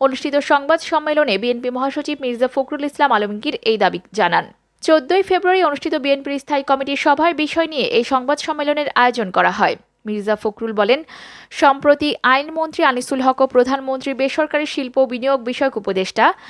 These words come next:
সালমান এফ রহমানের ফোনালাপ ফাঁস হওয়ার বিষয় উঠে আসে। এই ফোনালাপকে ইনোসেন্ট কথোপকথন বা নির্দোষ ফোনালাপ বলে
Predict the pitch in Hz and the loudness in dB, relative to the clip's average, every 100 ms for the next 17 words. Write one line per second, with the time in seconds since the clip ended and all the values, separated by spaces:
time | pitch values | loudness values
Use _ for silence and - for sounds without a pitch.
0 | - - - 285 269 320 330 277 277 277 | -20 -18 0 2 4 0 -4 -8 -2 -2
1 | 262 262 262 285 285 302 302 - 262 254 | 0 -4 -4 -6 -4 -2 -4 0 -2 2
2 | 277 269 220 - 294 156 - 165 165 214 | 2 2 0 -2 -2 -4 -2 0 2 2
3 | 170 - _ _ _ _ 269 269 294 294 | 0 -2 _ _ _ _ 0 0 -2 0
4 | 370 392 - 220 - 254 339 - 370 - | 0 0 2 2 2 -4 -6 -6 -6 -2
5 | 285 277 302 320 302 311 311 277 247 254 | -2 -2 -4 -2 -2 -2 -2 -2 -4 -4
6 | 320 - - 311 302 220 254 254 | -6 -8 -6 0 0 4 4 4